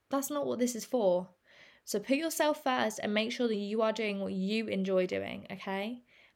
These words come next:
Put yourself first and be enough for yourself first, okay? Let's just go over the quote one more time. "Be enough for yourself first, the rest of the world can wait,"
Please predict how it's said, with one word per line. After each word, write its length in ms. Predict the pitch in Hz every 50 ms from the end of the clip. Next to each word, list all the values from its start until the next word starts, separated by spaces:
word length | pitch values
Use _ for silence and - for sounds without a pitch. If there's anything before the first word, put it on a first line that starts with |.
| _ -
Put 220 | - 220 202 -
yourself 480 | 254 254 254 247 - 269 269 262 262 -
first 640 | 214 196 190 180 185 190 - - - - - - _ _ -
and 280 | 202 208 196 196 190
be 160 | 190 208 202 202
enough 520 | 196 190 190 190 190 190 185 - - - -
for 160 | - - 202
yourself 400 | 202 208 190 - - - - -
first, 440 | - - - - 226 - - - - -
okay? 440 | 196 - 202 196 190 196 208 220 220 - - - - -
Let's 180 | 220 220 220 -
just 160 | 240 240 -
go 80 | 240
over 240 | 226 226 226 220 233
the 60 | 240
quote 240 | - 240 220 208 190
one 160 | 196 202 208
more 180 | 214 226 233 247
time. 420 | 240 - 240 202 185 180 185 185 - _ _ - - - - - _ -
"Be 120 | - 233
enough 340 | 220 214 220 233 285 285 -
for 60 | -
yourself 500 | 269 262 262 254 - 240 240 262 - -
first, 480 | - 233 208 208 208 233 247 - - - - 208
the 120 | 208 214
rest 400 | 202 214 214 226 226 - - -
of 160 | 220 214 196 -
the 80 | 214
world 460 | 202 208 196 196 190 190 190 185 190 - _ -
can 340 | - - 208 196 190 190 180
wait," 520 | 185 170 175 - - _ _ - - -